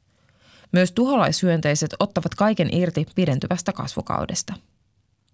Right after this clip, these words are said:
Parhaimmillaan ne pystyvät lisääntymään kasvukauden aikana yhden sijaan kahdesti, jolloin puiden vahingot kaksinkertaistuvat, ja ehkä jopa enemmän, koska puut eivät ole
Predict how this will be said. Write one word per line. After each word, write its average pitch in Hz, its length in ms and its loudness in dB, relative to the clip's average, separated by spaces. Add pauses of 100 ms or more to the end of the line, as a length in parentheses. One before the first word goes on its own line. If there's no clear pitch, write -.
(920)
Parhaimmillaan 165 800 2
ne 175 80 2
pystyvät 180 460 -2
lisääntymään 151 720 2
kasvukauden 151 600 0
aikana 170 440 2 (120)
yhden 180 340 2
sijaan 165 340 0
kahdesti, 190 540 -2 (380)
jolloin 226 300 4
puiden 156 320 2
vahingot 196 400 4
kaksinkertaistuvat, 147 1120 -2 (420)
ja 214 140 4 (100)
ehkä 190 260 2
jopa 143 240 2
enemmän, 156 460 2 (120)
koska 226 260 0
puut 233 260 0
eivät 208 280 0
ole 139 120 2